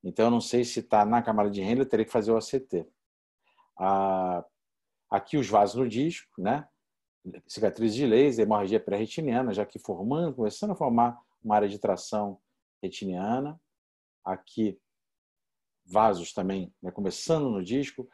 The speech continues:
As manchas, né? Você vê que eles, eles já falam corretamente, né? Cotton wool spot, mancha,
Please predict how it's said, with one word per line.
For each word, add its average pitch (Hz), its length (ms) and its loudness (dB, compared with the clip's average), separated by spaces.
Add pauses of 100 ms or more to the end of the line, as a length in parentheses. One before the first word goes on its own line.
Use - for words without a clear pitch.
(180)
As 90 160 -4
manchas, 117 420 -2
né? 101 120 -2
Você 101 160 -4
vê 104 100 -2
que 113 100 -2
eles, 110 140 -2 (140)
eles 104 120 -4
já 98 140 0
falam 107 240 2
corretamente, 107 560 -2
né? 101 140 0
Cotton 120 420 2
wool 127 300 0
spot, - 600 0 (220)
mancha, 107 480 -2